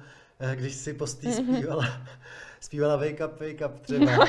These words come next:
Speaker 2: jasně.
Speaker 1: Tak to už člověk potom tomu
Speaker 2: No.
Speaker 1: fandí chtě nechtě, ale
Speaker 2: Mhm.
Speaker 1: zpětně si
Speaker 2: Mhm.
Speaker 1: říkám, „To je divný, že jako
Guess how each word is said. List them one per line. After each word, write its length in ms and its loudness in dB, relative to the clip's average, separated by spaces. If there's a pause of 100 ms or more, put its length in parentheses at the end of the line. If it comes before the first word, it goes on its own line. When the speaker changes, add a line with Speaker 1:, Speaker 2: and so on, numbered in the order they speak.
(140)
Speaker 2:
jasně. 460 2
Speaker 1:
Tak 120 -2
to 80 0
už 160 2
člověk 220 2
potom 240 0
tomu 160 -2
Speaker 2:
No. 80 -2
Speaker 1:
fandí 280 2
chtě 400 -6
nechtě, 640 -2
ale 440 6
Speaker 2:
Mhm. 220 -4
Speaker 1:
zpětně 380 -8
si 60 -4
Speaker 2:
Mhm. 100 -2
Speaker 1:
říkám, 420 -6
„To 80 -12
je 80 -8
divný, 380 -8
že 180 -8
jako 460 -6